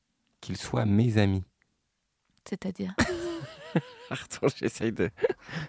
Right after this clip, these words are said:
Speaker 1: de rendre les choses alambiquées, mais c'est pas ouf. Euh, ben non, je sais pas. C'est quoi ? C'est la principale qualité de mes amis ?
Speaker 2: Oh, ce que tu apprécies le plus chez tes amis ?
Speaker 1: Je sais pas. Qu'on passe des bons moments ensemble.
Speaker 2: Hmm.
Speaker 1: Hmm ? Ça te va, ça ?
Speaker 2: Oui.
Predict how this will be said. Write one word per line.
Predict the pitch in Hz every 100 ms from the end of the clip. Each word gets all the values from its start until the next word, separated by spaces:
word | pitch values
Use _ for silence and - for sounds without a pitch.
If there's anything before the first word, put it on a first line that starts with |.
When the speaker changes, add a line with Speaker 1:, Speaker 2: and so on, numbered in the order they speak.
| -
Speaker 1:
de | 92
rendre | 95 107 98
les |
choses | 95 101 95
alambiquées, | 92 95 90 - 95
mais | 90 226
c'est | 170
pas | -
ouf. | 87 - - - - - - - - _ - - _ - -
Euh, | 90 87 85
ben | 95
non, | 110 175
je | -
sais | 107
pas. | 110 131 117 120 110 - - - - - - -
C'est | - -
quoi ? | 135
C'est | - 110
la |
principale | 107 120 - - 113
qualité | - 120 113 -
de | 127
mes | 101 113 117
amis ? | 117 139 - -
Speaker 2:
Oh, | 220 -
ce | -
que | 214
tu | 214 220
apprécies | 202 202 -
le | 208
plus | - 226
chez | -
tes | 202 190
amis ? | 196 196 208 - _ _
Speaker 1:
Je |
sais | - - -
pas. | - 98 101 _ _ _ _
Qu'on | -
passe | - 98
des | 82 87
bons | 87
moments | 92 95 95
ensemble. | 104 - 117 101 - _ -
Speaker 2:
Hmm. | 202 339 _
Speaker 1:
Hmm ? | 113 139 - _ - -
Ça | 95
te | 92
va, | 113
ça ? | 160 - - _ 220
Speaker 2:
Oui. | 233